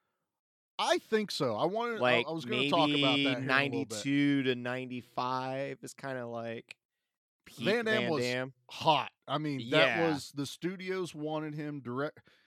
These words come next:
Speaker 1: directors actually wanted to work with him. This was, uh,
Speaker 2: Yeah, before he
Speaker 1: Wu and
Speaker 2: burned a lot of bridges.
Speaker 1: Drugs have that effect on people, man. I mean,
Speaker 2: Yeah.
Speaker 1: it's well documented that Van Damme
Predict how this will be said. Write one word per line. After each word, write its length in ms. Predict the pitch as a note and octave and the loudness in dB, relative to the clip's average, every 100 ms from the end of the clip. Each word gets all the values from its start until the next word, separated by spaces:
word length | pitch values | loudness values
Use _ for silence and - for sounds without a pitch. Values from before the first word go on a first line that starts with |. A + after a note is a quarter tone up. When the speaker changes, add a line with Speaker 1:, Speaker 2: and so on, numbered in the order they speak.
| _ _ | _ _
Speaker 1:
directors 460 | A#2+ D#3 A3+ A#3 F#3+ | -4 -2 -2 -6 0
actually 320 | G#3+ A3+ A#3+ | 0 0 -6
wanted 300 | G3 G3+ G#3 G3 | -4 -4 -4 -6
to 40 | |
work 300 | F3+ A3 C4 | -4 -6 -4
with 200 | F#3+ B2 | -4 -4
him. 200 | A2 F#2+ | -6 -10
This 240 | F#2+ B2+ - | -8 -8 -4
was, 360 | F#3+ F3+ D#3 | -4 -4 -4
uh, 380 | E3 E3 D#3+ D3 - _ _ _ _ B2 | -4 -4 -4 -8 -12 _ _ _ _ -16
Speaker 2:
Yeah, 100 | A2+ | -10
before 300 | A#2+ D#3+ - | 0 2 2
he 80 | - | 2
Speaker 1:
Wu 40 | |
and 260 | F#3 A2+ A2+ | 0 0 0
Speaker 2:
burned 100 | G#2+ | -2
a 60 | |
lot 220 | G#2 G#2 G#2 | -2 0 -2
of 100 | F#2 | -4
bridges. 460 | G#2+ A2 A2 - _ _ _ _ _ _ _ _ _ _ _ _ _ _ C3+ | -6 -4 -8 -8 _ _ _ _ _ _ _ _ _ _ _ _ _ _ -8
Speaker 1:
Drugs 360 | D#3 D#3 C3+ D#3+ | 2 2 2 0
have 240 | C3+ A2 | 0 0
that 160 | A#2 G2+ | -4 -4
effect 360 | - G#2+ - | -6 -8 -8
on 140 | F#2 F2+ | -16 -14
people, 320 | G2 - F#2+ | -16 -16 -20
man. 380 | G2+ G2+ G2+ G2 | -18 -16 -16 -16
I 100 | B2 B2+ | -10 -8
mean, 360 | B2 A#2 G2 | -8 -8 -6
Speaker 2:
Yeah. 20 | |
Speaker 1:
it's 380 | F#2+ D3 E3+ - | -4 -4 -4 -8
well 320 | B2+ C#3 C#3+ | -4 2 2
documented 840 | B2 B2+ B2 - B2+ A#2 A2+ G#2 G2+ | 2 -2 -2 -4 -6 -6 -6 -10 -8
that 200 | A2 - | -10 -10
Van 420 | G#2+ B2 B2+ A2+ | -10 -6 -6 -6
Damme 500 | A2 A2+ A2 G#2+ G#2 | -6 -6 -6 -8 -10